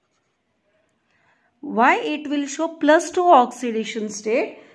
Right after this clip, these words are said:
whereas we know the configuration of copper is a three D ten four S one. So using this configuration, we'll say plus one oxidation should be a stable one, but copper shows plus two stable oxidation state,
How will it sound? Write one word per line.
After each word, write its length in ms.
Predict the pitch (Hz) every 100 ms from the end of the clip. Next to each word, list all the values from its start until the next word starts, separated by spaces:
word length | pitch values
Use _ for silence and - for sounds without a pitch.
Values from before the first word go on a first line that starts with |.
| _
whereas 540 | 226 262 240 240 320 302
we 200 | 254 269
know 360 | 233 269 392
the 100 | 277
configuration 720 | 277 254 254 330 311 339 330
of 220 | 320 330 -
copper 300 | 240 233 247
is 240 | 269 247
a 80 | 247
three 300 | 254 302 311
D 180 | 330 320
ten 220 | 320 320
four 260 | 320 277
S 160 | 277 269
one. 640 | 269 269 202 180 - - - _ _ _ _ _ _ _ _ _ _ _ - _ _ _ _
So 140 | - 330
using 460 | 277 233 226 339
this 160 | 311 339
configuration, 800 | 330 294 269 277 285 285 302 254
we'll 160 | 277
say 160 | 269 311
plus 420 | 311 233 214 214
one 180 | 294 330
oxidation 640 | 330 330 311 311 330 311
should 400 | 302 - 302 254
be 220 | 294 294
a 20 |
stable 480 | 277 294 302 262 277
one, 240 | 262 302 311 - - - -
but 300 | 262 262 262
copper 400 | 247 214 262 285
shows 320 | 277 277 269
plus 500 | - - 247 262 -
two 220 | - 403
stable 460 | - 320 294 294 285
oxidation 720 | - 226 - 240 214 220 214
state, 400 | 196 208 180 -